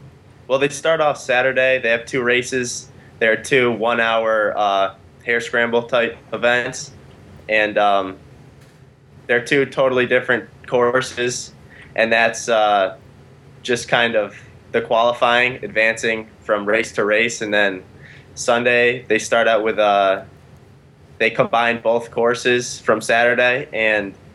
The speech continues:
add tougher sections, and then that's the final qualifying for the,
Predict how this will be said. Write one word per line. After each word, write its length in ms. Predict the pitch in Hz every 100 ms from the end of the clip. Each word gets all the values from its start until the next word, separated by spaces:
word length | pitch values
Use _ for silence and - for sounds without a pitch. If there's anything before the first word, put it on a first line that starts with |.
| - - -
add 540 | - 110 113 110 104 104 - - - - -
tougher 340 | - 120 120 110
sections, 760 | - 113 113 131 127 127 - - - - - - -
and 180 | 110 113
then 240 | 107 104
that's 240 | 110 113 -
the 80 | 101
final 320 | 113 110 107
qualifying 560 | 113 110 110 113 110 -
for 140 | 101
the, 420 | 98 98 95 95